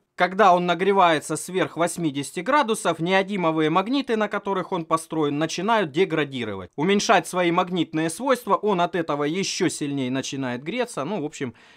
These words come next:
дело только ухудшается. Вот можно заметить, вон они там ходят, неодимовые магниты приклеены.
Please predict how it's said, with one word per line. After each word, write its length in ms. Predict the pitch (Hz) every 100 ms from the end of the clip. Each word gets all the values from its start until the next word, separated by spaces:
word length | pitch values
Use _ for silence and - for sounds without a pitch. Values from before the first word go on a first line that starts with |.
| _
дело 320 | 117 160 160
только 280 | 127 151 160
ухудшается. 640 | 131 127 131 123 98 92 98
Вот 180 | 117 139
можно 280 | 131 127
заметить, 460 | 117 123 175 156 107
вон 220 | 117 110
они 180 | 98 90
там 280 | - 85 87 _ _ _ _
ходят, 440 | - 131 123 107
неодимовые 640 | 107 104 107 127 117 107 104
магниты 440 | 107 110 110 101 92
приклеены. 640 | - - 101 92 87 85